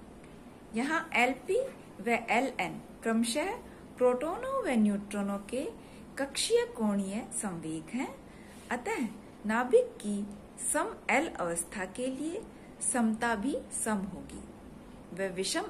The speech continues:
एल अवस्था के लिए समता विषम होगी। अर्थात एक विषम तरंग फलन वो होगा जिसके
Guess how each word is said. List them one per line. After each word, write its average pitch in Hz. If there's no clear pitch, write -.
एल 381
अवस्था 359
के 392
लिए 427
समता 220
विषम 214
होगी। -
अर्थात 269
एक 285
विषम 233
तरंग 180
फलन 202
वो 392
होगा 165
जिसके 349